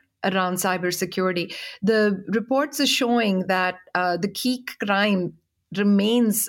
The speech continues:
uh, that around financial gains, right? And about nine in ten of the breaches, uh, are financially driven, and the small, medium businesses are not immune to that. Vast ma-, majority of the beach-, breaches continue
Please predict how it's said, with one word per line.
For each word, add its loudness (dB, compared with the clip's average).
uh, -2
that 0
around -2
financial 0
gains, -4
right? 0
And 2
about -2
nine 2
in 4
ten 0
of 0
the 0
breaches, -2
uh, 0
are -2
financially 0
driven, -2
and 4
the 2
small, 2
medium 4
businesses 0
are 0
not 0
immune 4
to 0
that. -2
Vast -2
ma-, 0
majority 0
of -4
the -2
beach-, -4
breaches -2
continue 2